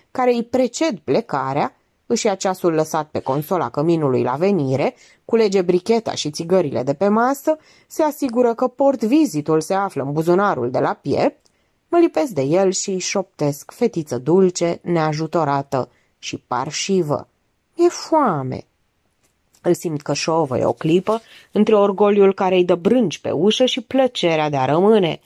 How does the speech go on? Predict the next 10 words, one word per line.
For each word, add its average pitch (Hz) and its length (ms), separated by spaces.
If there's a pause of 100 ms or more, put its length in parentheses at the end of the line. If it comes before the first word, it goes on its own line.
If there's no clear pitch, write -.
(420)
Se - 140
hotărăște 233 720
și - 160
își 254 180
scoate 160 400
din 165 160
nou 123 200
ceasul. 214 720 (520)
În 415 280
sfârșit, - 760